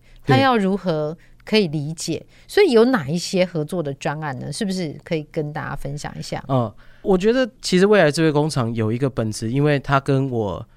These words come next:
Speaker 1: 在当年就是试着要去把这一个组织去把它成立的一个初衷，
Speaker 2: 嗯。
Speaker 1: 我觉得是勇敢。
Speaker 2: 勇敢是吗？好，
Speaker 1: 对，
Speaker 2: OK，
Speaker 1: 就是
Speaker 2: 好。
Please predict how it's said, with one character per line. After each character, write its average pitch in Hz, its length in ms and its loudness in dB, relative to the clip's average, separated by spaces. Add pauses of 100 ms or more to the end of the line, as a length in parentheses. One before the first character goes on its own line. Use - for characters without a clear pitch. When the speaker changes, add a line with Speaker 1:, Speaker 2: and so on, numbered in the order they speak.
(240)
Speaker 1:
在 135 480 4
当 135 220 2
年 117 220 0
就 139 160 0
是 131 320 0
试 - 300 2
着 131 200 -2
要 131 320 0 (160)
去 160 220 0
把 - 240 -6
这 - 140 2
一 143 120 6
个 117 380 -4 (180)
组 120 200 -4
织 143 240 -4
去 - 120 -6
把 95 120 -8
它 123 180 -8
成 120 380 -4
立 139 240 -2 (340)
的 - 140 2
一 196 120 4
个 127 220 0
初 135 220 -2
衷， 127 180 2
Speaker 2:
嗯。 - 20 -4
Speaker 1:
我 131 120 0
觉 131 120 0
得 135 60 0
是 135 140 -4
勇 104 260 -8
敢。 - 160 -8 (600)
Speaker 2:
勇 185 220 4
敢 151 280 2
是 - 120 -6
吗？ 147 300 -6
好， - 160 0
Speaker 1:
对， 131 80 6
Speaker 2:
OK， 175 500 0
Speaker 1:
就 165 120 6
是 151 240 6
Speaker 2:
好。 117 60 -2